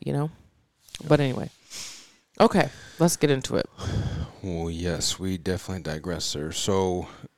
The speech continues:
Speaker 2: today we're talking about our s-
Speaker 1: Ranking.
Speaker 2: our history with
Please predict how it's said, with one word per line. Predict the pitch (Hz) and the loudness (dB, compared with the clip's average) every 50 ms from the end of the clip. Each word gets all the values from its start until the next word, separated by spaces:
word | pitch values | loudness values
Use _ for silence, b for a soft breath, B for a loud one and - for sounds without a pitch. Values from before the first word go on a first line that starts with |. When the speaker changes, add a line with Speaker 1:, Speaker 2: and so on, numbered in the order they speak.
| _ _ | _ _
Speaker 2:
today | - 110 95 101 101 104 | -4 0 2 4 4 4
we're | 101 101 | 4 2
talking | 92 - 98 95 90 90 87 | 0 0 0 0 0 0 -2
about | 85 85 85 82 78 76 - _ _ _ _ _ _ _ _ _ _ _ _ _ _ _ _ _ _ _ _ _ _ _ _ _ _ _ _ _ _ _ _ _ - - _ _ _ _ _ - | -2 -2 -2 -2 -2 -4 -6 _ _ _ _ _ _ _ _ _ _ _ _ _ _ _ _ _ _ _ _ _ _ _ _ _ _ _ _ _ _ _ _ _ -20 -20 _ _ _ _ _ -4
our | 92 90 92 92 90 90 85 85 85 85 85 | -2 0 0 0 0 -2 -2 -2 -2 -4 -4
s- | 82 - - - - - 143 139 143 139 139 135 | -4 -6 -6 -6 -6 -8 -8 -8 -8 -6 -4 0
Speaker 1:
Ranking. | 131 127 131 131 135 135 131 135 - - 131 131 131 135 B B B B B B B B B B B B B _ _ _ _ _ _ _ _ _ | 2 6 6 6 6 6 4 2 0 0 0 0 0 -4 B B B B B B B B B B B B B _ _ _ _ _ _ _ _ _
Speaker 2:
our | - 78 92 95 90 82 | -8 -6 -4 -4 -4 -6
history | - - 107 101 - - - - 101 95 95 | -4 -4 -4 -2 -2 -4 -2 -2 0 0 0
with | 90 92 92 95 95 92 - - - | 0 2 2 2 2 0 -4 -8 -20